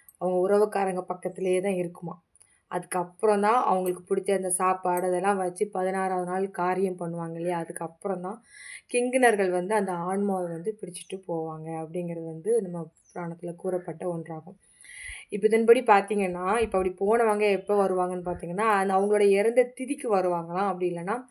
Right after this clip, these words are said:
அமாவாசை, அமாவாசை வந்து கண்டிப்பா நம்முடைய முன்னோர்கள் வந்து நம்ம வீட்டை தேடி, "நம்மளோட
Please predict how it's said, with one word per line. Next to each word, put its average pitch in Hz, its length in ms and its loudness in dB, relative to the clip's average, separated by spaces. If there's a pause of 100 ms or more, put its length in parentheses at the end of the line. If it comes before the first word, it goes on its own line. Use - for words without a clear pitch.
(400)
அமாவாசை, 202 800 2
அமாவாசை 175 600 -6
வந்து 170 260 -6
கண்டிப்பா 196 640 -2
நம்முடைய 190 300 -2
முன்னோர்கள் 185 420 -2
வந்து 180 180 -4
நம்ம 208 200 -2 (100)
வீட்டை 202 420 -4
தேடி, 175 280 -2 (560)
"நம்மளோட 185 280 0